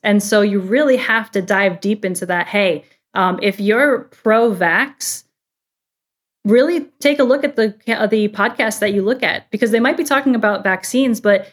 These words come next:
it might not fit the conversation that you're looking to have. You really need to come back to find out, does this align with what I'm trying to talk about? So I think, again, just making sure you do your research,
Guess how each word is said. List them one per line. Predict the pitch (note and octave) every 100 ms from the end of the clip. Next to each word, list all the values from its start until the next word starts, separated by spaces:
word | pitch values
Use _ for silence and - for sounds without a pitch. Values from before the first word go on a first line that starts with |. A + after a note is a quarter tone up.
| _
it | A3 A3
might | G#3+ A#3+ -
not | G#3+ G#3+ -
fit | _ A3 A3+ -
the | -
conversation | - G#3 G3+ G3+ G#3 G#3 G#3+
that | G3 F#3
you're | G3+ A#3
looking | G3 G#3 G3
to | G3 F#3
have. | - G#3 G3+ G3 -
You | G#3+
really | G3 A#3 C4 B3+ A3
need | F#3+ G3+ G3+ G3+
to | G3+
come | - G3 F#3+
back | F#3 F#3 -
to | F#3+
find | F3 F#3 F#3+ F#3
out, | F3+ F3 E3 _ _ _
does | - A3+ A#3
this | C4+ C#4
align | A#3 F#3+ F#3+ G3+ F#3+
with | F#3 F#3
what | F3 G3 -
I'm | - G3 F#3+
trying | F3+ F#3 F3 F3
to | F3
talk | E3+ E3+ D#3+
about? | F3 D#3 -
So | -
I | G3+
think, | G3+ A#3
again, | G#3 G3+ G3
just | G3 G#3+ - _ _ -
making | G#3 A3+ B3 C#4+
sure | C#4 C4
you | A3+
do | F3+ G3+
your | F#3 E3+
research, | G3 A#3+ B3+ B3+ B3+ -